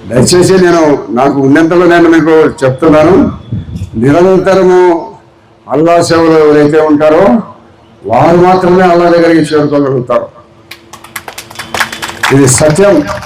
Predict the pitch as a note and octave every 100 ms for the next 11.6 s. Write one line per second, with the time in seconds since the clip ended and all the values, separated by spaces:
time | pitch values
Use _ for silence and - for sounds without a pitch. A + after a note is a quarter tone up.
0 | - - - - A#2 C#3 G3 G3+ G3 F#3
1 | F#3+ F#3 F3+ F3+ E3+ E3+ E3+ D3 D3+ D3
2 | B2 - - - - - - C#3+ F3 E3
3 | E3 D3+ F3+ G#3+ A3 G3+ F3 E3+ F#3 F#3+
4 | B2 - - - _ _ _ _ - D#3+
5 | G3+ G3+ G3+ G3 G3+ G3+ F3 F3 F#3 F#3
6 | F3 E3 B2+ - - _ - - _ _
7 | - B2+ D#3 F#3+ G3 G3 G3 F3+ G3 G3
8 | F#3+ E3+ A2+ G2 - _ _ _ - C#3+
9 | F#3 G#3+ A3 - F#3 G3+ G3 F#3+ F#3 F#3
10 | E3+ E3+ F3 F3 E3+ F3 F3 E3 D3+ C#3+
11 | D3+ D#3+ D3+ C#3 B2+